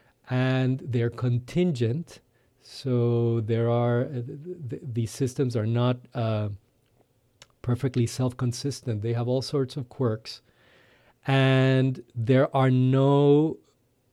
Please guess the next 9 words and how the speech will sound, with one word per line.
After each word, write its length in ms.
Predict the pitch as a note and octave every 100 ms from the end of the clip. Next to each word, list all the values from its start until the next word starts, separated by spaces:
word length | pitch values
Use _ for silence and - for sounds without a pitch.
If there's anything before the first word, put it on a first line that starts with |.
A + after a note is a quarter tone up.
| _ _ _ _ _ _ _ _ _ _ D3 -
sometimes 440 | D#3+ C3+ B2+ D3 B2
there 160 | C3
are 120 | B2+
no 240 | B2 B2+ C#3+
one-to-one 600 | C#3 B2+ C#3 C#3 C#3 C#3+
mappings 720 | C#3+ E3+ - C#3 A2 - -
between 540 | A#2+ G#2 B2+ A#2+ A#2 A2
things, 500 | - A2+ G#2+ G#2+ -
right? 300 | A2+ E3